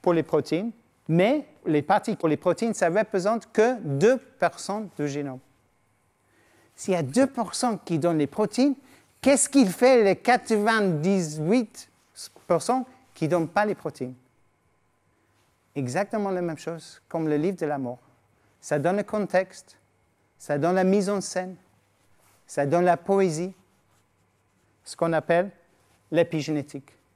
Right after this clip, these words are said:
L'épigénétique, c'est tout le contexte, toute la poésie, toute la mise en scène du génome, qui n'est pas forcément dans le deux pour cent qui est codon. C'est ça le livre que vous avez tous.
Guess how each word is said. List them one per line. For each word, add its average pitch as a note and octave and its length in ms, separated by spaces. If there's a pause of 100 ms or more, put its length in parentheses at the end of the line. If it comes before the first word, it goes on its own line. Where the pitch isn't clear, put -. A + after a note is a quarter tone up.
(280)
L'épigénétique, G#3 760
c'est F#3+ 160
tout B3 120
le G3+ 100
contexte, G#3 720 (200)
toute F#3 160
la E3+ 100
poésie, G3+ 580 (180)
toute A3 120
la G3 100
mise A3 300
en G#3+ 140
scène G3+ 280
du D#3+ 120
génome, D#3+ 400 (560)
qui - 100
n'est E3 40
pas G#3 200
forcément F#3+ 800 (320)
dans E3 240
le D#3 160
deux D3+ 220
pour D3+ 220
cent D#3+ 280 (100)
qui - 100
est E3 260 (160)
codon. B2+ 320 (680)
C'est - 160
ça G3 200
le F3 100
livre E3+ 300
que - 100
vous C#3 240
avez E3 220
tous. - 360